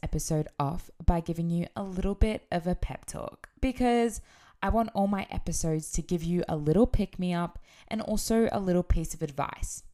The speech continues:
So here we go. I want you to say out loud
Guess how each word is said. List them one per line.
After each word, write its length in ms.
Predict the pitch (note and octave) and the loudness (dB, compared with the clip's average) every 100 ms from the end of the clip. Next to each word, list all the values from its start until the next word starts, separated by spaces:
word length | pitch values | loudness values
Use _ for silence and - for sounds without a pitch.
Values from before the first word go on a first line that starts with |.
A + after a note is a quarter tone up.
| _ | _
So 460 | - - A3+ A#3 A#3 - - - | -12 -6 -4 -4 -6 -14 -18 -8
here 220 | - B3 | 2 4
we 80 | A3+ | 4
go. 160 | - - - _ _ _ _ _ _ _ _ _ _ _ _ | 2 -6 -12 _ _ _ _ _ _ _ _ _ _ _ _
I 460 | G#3+ A3 A3+ A#3+ C4+ - | -2 2 2 2 2 0
want 340 | G3 G#3 G3+ | 2 2 2
you 540 | F#3+ E3+ E3 E3 D#3+ | 0 2 2 2 0
to 200 | - - | -4 -4
say 280 | E3 - D3+ | -2 -2 -2
out 160 | D3 - | -2 -4
loud 320 | C#3 C3+ C#3 | -4 -2 -4